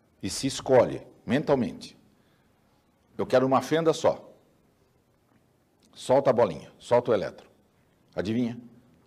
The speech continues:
Ele passa por uma fenda, como uma partícula, como uma bolinha. Se nós escolhemos duas fendas, ele passa como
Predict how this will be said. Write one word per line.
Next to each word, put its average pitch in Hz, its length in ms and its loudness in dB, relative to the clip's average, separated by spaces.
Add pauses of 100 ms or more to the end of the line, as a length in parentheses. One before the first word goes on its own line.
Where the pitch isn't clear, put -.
(160)
Ele 127 200 0
passa 131 480 -2 (760)
por 123 140 0
uma 143 140 -2
fenda, 117 360 -8 (380)
como 135 340 2
uma 147 280 -4
partícula, - 760 -2
como 117 200 -2
uma 127 120 2
bolinha. 127 400 2 (1160)
Se - 160 -4
nós 202 260 4
escolhemos 135 640 0 (300)
duas 175 320 4
fendas, 185 500 -2 (320)
ele 151 220 2
passa 147 500 0 (520)
como 190 520 4